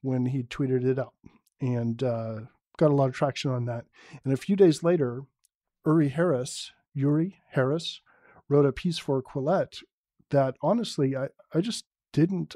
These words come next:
understand. I, I could tell he was disagreeing with me, but I couldn't tell exactly what he was disagreeing about or what he was trying to correct. I guess he was saying that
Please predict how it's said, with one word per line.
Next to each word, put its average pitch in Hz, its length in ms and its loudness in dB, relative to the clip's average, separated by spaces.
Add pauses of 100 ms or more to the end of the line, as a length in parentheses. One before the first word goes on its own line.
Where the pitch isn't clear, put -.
understand. 135 800 -2 (180)
I, 131 100 -4
I 131 40 0
could 135 180 -2
tell 220 180 -2
he 185 100 2
was 127 120 -4
disagreeing 156 600 0
with 127 220 -2
me, 123 160 0
but 127 320 0 (760)
I 139 120 2
couldn't 220 260 -4
tell 175 260 0
exactly 156 480 0
what 143 300 -2
he 147 80 -4
was 147 180 -2
disagreeing 135 540 -2
about 135 380 -2
or 117 120 -6
what 135 220 0
he 135 80 -4
was 123 160 0
trying 127 300 -2
to 113 80 -8
correct. - 560 -12 (1200)
I 131 60 2
guess 170 200 4
he 190 80 2
was 143 180 0
saying 139 340 4
that 127 160 -2